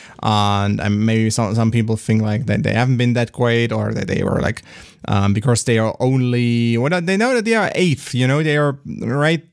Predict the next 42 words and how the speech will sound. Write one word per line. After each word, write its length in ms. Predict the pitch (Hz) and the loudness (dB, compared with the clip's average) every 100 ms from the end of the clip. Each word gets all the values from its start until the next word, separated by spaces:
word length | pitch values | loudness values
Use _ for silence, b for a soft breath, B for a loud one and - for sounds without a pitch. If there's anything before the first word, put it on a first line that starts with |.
| - | -2
there, 500 | 156 160 156 151 139 b b - | 0 2 2 0 -4 b b -4
um, 440 | 131 135 135 135 | 0 2 0 0
I 80 | 117 | -2
think 240 | - 151 | 0 0
among 380 | 139 135 135 139 | 2 2 2 0
the 80 | 131 | -2
teams 720 | - 143 131 127 131 131 120 | -4 0 2 2 2 0 0
that 160 | 131 123 | 0 0
are 420 | 123 117 117 113 b b b - | 2 2 2 0 b b b -2
doing 280 | 147 147 | 0 0
better 320 | 127 131 131 147 | -2 -2 0 0
for 160 | 165 | 0
themselves. 400 | 156 151 156 151 | 0 0 2 2
I 60 | 143 | 2
think 160 | 143 | 2
you 80 | 135 | 2
have, 160 | 127 123 | 0 0
like, 260 | 127 117 - | -2 -2 -6
uh, 360 | 67 67 67 - - | -4 -4 -4 -4 -4
more 300 | - 117 131 | -4 0 0
or 60 | 127 | 2
less 140 | 120 | 0
a 60 | 117 | -4
cutoff 540 | - - 123 120 - | -4 0 2 0 -2
at, 160 | 110 - | -6 -4
at, 180 | 110 | -2
like, 280 | 107 107 110 | 0 0 0
tenth 280 | - 120 113 | 0 0 0
or 100 | 113 | 0
eleventh. 540 | 110 120 135 135 135 B B B B - | 0 2 2 0 -2 B B B B -6
Um, 360 | 113 110 110 107 | 0 2 2 0
also, 240 | 120 117 | 0 0
we, 240 | 123 120 113 | 2 2 2
we 180 | 113 113 | 2 2
have 180 | 117 - | 0 0
to, 260 | 131 120 | 0 2
by 160 | 107 131 | 2 0
the 80 | 139 | 2
way, 180 | 123 101 _ _ _ _ B B B - | 0 -2 _ _ _ _ B B B -6
we 100 | 120 | 0
have 160 | 117 113 | 0 0
to, 440 | 123 113 110 104 | 0 2 2 -2